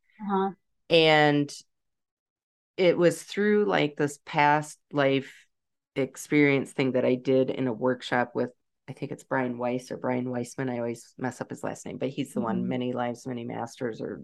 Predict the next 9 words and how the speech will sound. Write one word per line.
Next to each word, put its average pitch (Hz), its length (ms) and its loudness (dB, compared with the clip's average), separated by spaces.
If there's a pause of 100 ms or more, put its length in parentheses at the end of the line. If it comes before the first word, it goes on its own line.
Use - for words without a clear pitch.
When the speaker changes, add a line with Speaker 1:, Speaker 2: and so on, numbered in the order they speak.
Speaker 2:
you 123 140 -4
know, 117 300 -8 (100)
he's - 420 -14 (240)
a 143 80 -4
past 131 320 -2
life 120 280 -4 (680)
guy. 107 240 -4
Speaker 1:
Mm-hmm. 202 380 -2 (760)
Speaker 2:
And 160 600 4